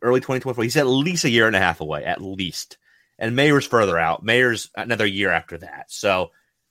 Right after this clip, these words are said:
don't worry about it yet. But you gotta wonder, does that mean maybe Jeter Downs gets shipped out? 'Cause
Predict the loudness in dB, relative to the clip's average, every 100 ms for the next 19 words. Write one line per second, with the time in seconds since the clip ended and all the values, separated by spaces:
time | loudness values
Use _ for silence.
0 | _ _ -2 2 4 4 2 0 2 2
1 | 2 -2 -4 -6 -6 -6 -4 0 0 0
2 | -2 -2 -4 -6 -8 -6 -6 -2 -2 2
3 | 2 0 -4 -6 -6 -4 -4 -4 -2 0
4 | 0 -2